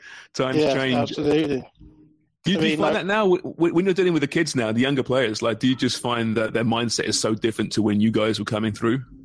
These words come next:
Speaker 2: Well, I mean, I didn't know what a hamstring was till I was eighteen. Like, these kids are going down, like, seeing the physio, "Oh, yeah, my hamstring's a bit tight," when they're under elevens. I'm like, "Really?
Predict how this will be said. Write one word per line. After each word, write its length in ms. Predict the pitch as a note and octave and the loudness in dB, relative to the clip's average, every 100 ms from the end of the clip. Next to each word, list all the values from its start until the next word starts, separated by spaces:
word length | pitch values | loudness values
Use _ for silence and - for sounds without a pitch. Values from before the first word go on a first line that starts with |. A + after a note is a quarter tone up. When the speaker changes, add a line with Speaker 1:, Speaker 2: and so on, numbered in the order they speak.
| - - - | -20 -20 -2
Speaker 2:
Well, 240 | G#3+ E3+ D3 | 0 2 0
I 40 | |
mean, 240 | E3+ E3 D#3 | 0 0 0
I 140 | - | 0
didn't 200 | - D3+ | 0 0
know 80 | D3 | -2
what 100 | C3 | -2
a 40 | |
hamstring 380 | B2 C#3+ E3+ C3 | -2 -2 -4 -4
was 200 | B2+ A#2+ | -2 -4
till 120 | - | -2
I 40 | B2 | -2
was 100 | A#2 | 0
eighteen. 480 | C3 A#2 D3+ C3+ B2 | -2 0 0 0 2
Like, 160 | A#2+ | 0
these 180 | D3 D#3 | 2 0
kids 240 | - C#3+ D3 | 0 -4 -2
are 40 | |
going 280 | B2 C#3 C3 | -2 -2 -2
down, 260 | C#3+ C3+ | 0 2
like, 140 | C3 B2+ | 0 -4
seeing 220 | - C3+ | -2 -2
the 40 | |
physio, 360 | B2+ D3 C3+ C3+ C#3 | -2 -4 -2 -4 0
"Oh, 80 | C#3+ | 0
yeah, 120 | C3+ | 0
my 80 | B2+ | 0
hamstring's 380 | C3+ - C#3 B2+ | -2 -2 -4 -4
a 40 | |
bit 140 | C3 - | -8 -6
tight," 320 | - C3+ C3+ | 0 0 0
when 120 | C#3 | -2
they're 140 | C#3 | 0
under 180 | C#3 C3 | -2 -4
elevens. 460 | B2+ D#3 D#3 A#2 B2 | -2 -2 -2 -6 -6
I'm 100 | C3 | -2
like, 160 | C3+ - - - | -2 -2 -12 -2
"Really? 340 | D#3 F3+ F#3+ | 0 2 0